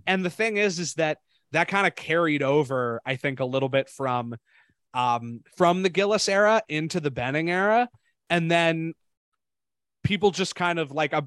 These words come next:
like, all the people who were, who were little babies when, uh, you know, all the Quadrellis of the world, basically, not Quadrelli specifically, but just people in his age group,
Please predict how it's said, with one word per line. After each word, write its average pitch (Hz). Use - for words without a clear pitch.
like, 151
all 165
the 160
people 165
who 156
were, 147
who 143
were 143
little 139
babies 131
when, 120
uh, 131
you 180
know, 170
all 180
the 208
Quadrellis 151
of 117
the 117
world, 107
basically, 113
not 170
Quadrelli 139
specifically, 113
but 107
just -
people 127
in 120
his 113
age 113
group, 110